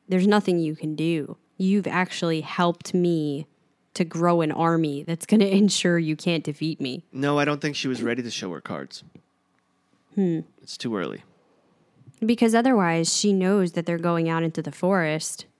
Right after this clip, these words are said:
Speaker 1: Maybe she just thinks there's enough guards around, they won't be able to get away with anything.
Speaker 2: Well, that was pretty far. They went up north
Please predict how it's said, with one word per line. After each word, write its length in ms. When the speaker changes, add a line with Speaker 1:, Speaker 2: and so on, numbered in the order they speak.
Speaker 1:
Maybe 320
she 180
just 220
thinks 240
there's 260
enough 240
guards 340
around, 340
they 100
won't 200
be 120
able 160
to 60
get 120
away 220
with 120
anything. 580
Speaker 2:
Well, 80
that 80
was 120
pretty 200
far. 400
They 100
went 240
up 160
north 460